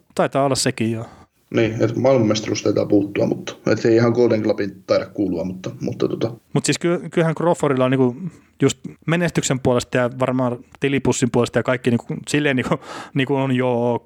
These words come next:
Speaker 1: et ei niinku pitäisi olla mitään, mut et
Speaker 2: Niin, ei
Speaker 1: sitten
Speaker 2: tarvii, ei tarvii rahan takia tai
Speaker 1: Niin.
Speaker 2: voittaakseen enää pelata.
Speaker 1: Mm, niin, niin, ja siis enkä mun mielestä niinku sen, minkä, niinku minkään muunkaan takia, että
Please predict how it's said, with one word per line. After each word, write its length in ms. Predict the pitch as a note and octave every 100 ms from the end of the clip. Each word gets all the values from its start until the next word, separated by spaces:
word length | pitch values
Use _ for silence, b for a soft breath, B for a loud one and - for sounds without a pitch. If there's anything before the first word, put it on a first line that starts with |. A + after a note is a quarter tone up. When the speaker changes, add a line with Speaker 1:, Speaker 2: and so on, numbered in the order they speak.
| A#2
Speaker 1:
et 100 | A#2
ei 140 | A#2+ A#2+
niinku 180 | B2 B2
pitäisi 300 | - B2 B2
olla 140 | A2+
mitään, 400 | A2+ A2+ A2+ G#2+
mut 160 | G#2+ A2
et 140 | -
Speaker 2:
Niin, 120 | C3
ei 60 | C#3
Speaker 1:
sitten 140 | D3
Speaker 2:
tarvii, 140 | C#3 C3+
ei 160 | D3
tarvii 260 | D3 C3+ C3+
rahan 260 | D3+ D#3+ C3
takia 320 | B2+ B2 A#2+
tai 120 | B2+
Speaker 1:
Niin. 120 | A#2+
Speaker 2:
voittaakseen 420 | B2+ A2+ G#2 G#2 G#2
enää 180 | G#2+
pelata. 320 | A2 G#2 A#2 A#2+
Speaker 1:
Mm, 140 | A#2 -
niin, 260 | C3 D#3+ D3
niin, 140 | B2
ja 100 | B2
siis 300 | C3+ B2+ - _ -
enkä 300 | C#3+ C3 C3+
mun 160 | D3 C#3+
mielestä 220 | C3+ -
niinku 160 | C3+ C#3
sen, 260 | D3 C3 C3 B B B _ -
minkä, 200 | C3 D#3
niinku 180 | D3 D3
minkään 280 | D3+ D3 D#3
muunkaan 300 | D3+ B2+ -
takia, 300 | A#2+ B2 A#2
että 280 | - A2+